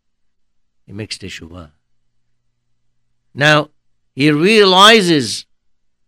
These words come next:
that HaKadosh Baruch Hu spared him for the, and instead turned the punishment on the animal.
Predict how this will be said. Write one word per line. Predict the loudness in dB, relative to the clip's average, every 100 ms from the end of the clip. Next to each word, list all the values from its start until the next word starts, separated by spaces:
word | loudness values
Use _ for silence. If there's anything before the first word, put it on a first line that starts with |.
| _
that | -4 0 0
HaKadosh | -2 -4 -4 -2
Baruch | -2 -2
Hu | -6 -8
spared | -8 -8 -4 -4 -4
him | -8 -10
for | -12 -14
the, | -14 _ _ _
and | -12 -8
instead | -8 -6 -2 -4 -6 _ _ -8
turned | -4 -4 -6
the | -8
punishment | -6 -6 -8 -12 -12
on | -12
the | -12
animal. | -12 -12 -14 -18